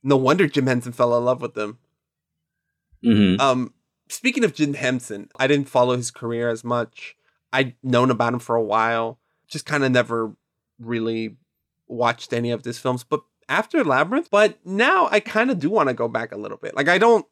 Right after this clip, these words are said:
Speaker 1: I, <sighs> I wanna, I'm, I wanna rewatch Dark Crystal 'cause maybe I just wasn't in the right mindset for it. Maybe there are some other films out there that I'm not totally appreciating that I might.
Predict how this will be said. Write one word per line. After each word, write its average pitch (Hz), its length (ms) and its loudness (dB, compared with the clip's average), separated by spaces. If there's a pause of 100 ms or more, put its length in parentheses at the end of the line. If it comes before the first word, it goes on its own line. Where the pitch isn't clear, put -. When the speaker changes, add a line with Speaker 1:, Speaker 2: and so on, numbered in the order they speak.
Speaker 1:
I, 175 140 -2 (300)
<sighs> - 340 -10
I 156 60 2
wanna, 143 460 2
I'm, 160 240 -4 (1080)
I 170 100 4
wanna 175 300 6
rewatch 175 460 2
Dark 165 180 2
Crystal 170 400 0
'cause 120 240 -4
maybe 123 720 0 (520)
I 123 80 -6
just 120 200 -10
wasn't 120 220 -2
in 113 80 -4
the 110 40 -6
right 117 180 -4
mindset 123 520 -2
for 175 180 2
it. 185 140 -2 (420)
Maybe 226 320 2
there 226 200 4
are 185 180 4
some 185 180 0
other 165 460 2
films 170 260 0
out 120 140 2
there 117 140 -4
that 117 120 -2
I'm 120 160 -2
not 123 300 0 (200)
totally 131 300 -2
appreciating 117 600 -6
that 110 100 -4
I 113 60 0
might. 123 320 -4